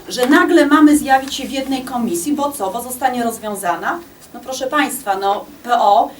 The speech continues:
e, i rządząca władza powinna się zastanowić przed podejmowaniem takich decyzji. W końcu mają doświadczenie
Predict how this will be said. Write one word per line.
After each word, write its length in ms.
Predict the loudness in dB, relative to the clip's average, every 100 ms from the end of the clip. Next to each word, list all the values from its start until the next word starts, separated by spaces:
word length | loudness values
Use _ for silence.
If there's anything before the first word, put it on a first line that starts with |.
| -20 -4
e, 280 | 2 2 0
i 220 | -8 -8
rządząca 520 | -6 -6 -8 -8 -6 -4
władza 260 | -4 -4
powinna 220 | 2 2
się 120 | 2 -6
zastanowić 720 | -10 -8 -8 -8 -10 -14 -16 -20 -14
przed 360 | -8 -2 -2 -4
podejmowaniem 680 | -8 -6 -4 -4 -4 -6 -8
takich 340 | -10 -12 -14
decyzji. 640 | -12 -10 -8 -10 -10 -16 -20 -10
W 40 |
końcu 280 | -4 -4 -4
mają 260 | -4 -4 -6
doświadczenie 840 | -10 -10 -10 -10 -8 -8 -8